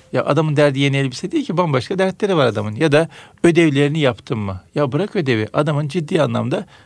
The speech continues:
başka başka problemleri var. O problemler sanki yokmuş gibi,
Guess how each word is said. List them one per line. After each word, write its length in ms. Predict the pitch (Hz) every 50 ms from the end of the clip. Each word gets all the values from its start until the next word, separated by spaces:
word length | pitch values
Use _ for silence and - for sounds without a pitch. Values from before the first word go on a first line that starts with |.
| _ _ -
başka 320 | 143 131 - - - 196
başka 280 | 175 156 139 139 - 208
problemleri 680 | - - 151 156 143 139 151 156 147 151 170 180 170 135
var. 160 | 135 160 170 - - - - - - _ _
O 60 | - 147
problemler 540 | - 190 185 175 151 165 160 151 147 151
sanki 380 | 143 139 - 156 147 135 - 165
yokmuş 360 | 160 165 - - - - -
gibi, 300 | - - 120 127 165 190